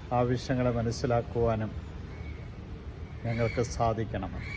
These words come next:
പങ്കുവയ്ക്കലിൻ്റെ ഒരു അനുഭവം,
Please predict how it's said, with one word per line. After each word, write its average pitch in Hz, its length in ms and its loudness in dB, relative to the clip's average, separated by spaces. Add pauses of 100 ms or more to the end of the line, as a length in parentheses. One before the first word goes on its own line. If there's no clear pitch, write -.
(1900)
പങ്കുവയ്ക്കലിൻ്റെ 123 760 4
ഒരു 120 120 6 (400)
അനുഭവം, 117 460 2